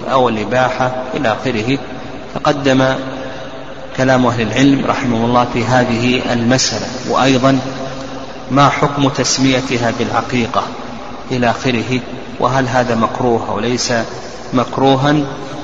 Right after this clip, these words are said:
وكذلك أيضاً ذكرنا أنه يذبح عن ال-، عن الغلام شاتان متكافئتان وعن الجارية شاة، وهذا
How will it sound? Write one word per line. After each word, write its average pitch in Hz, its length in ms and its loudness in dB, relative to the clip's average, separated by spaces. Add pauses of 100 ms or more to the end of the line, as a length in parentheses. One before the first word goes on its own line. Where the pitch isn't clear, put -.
(520)
وكذلك 135 1300 4
أيضاً 143 520 2 (160)
ذكرنا 135 500 2 (640)
أنه 131 640 4 (500)
يذبح 127 500 6
عن 123 240 4
ال-، 120 460 -2
عن 120 160 2
الغلام 123 760 2
شاتان 120 640 0 (300)
متكافئتان 123 1000 0 (560)
وعن 123 180 4
الجارية 123 880 2 (180)
شاة، 131 260 2 (920)
وهذا 131 600 2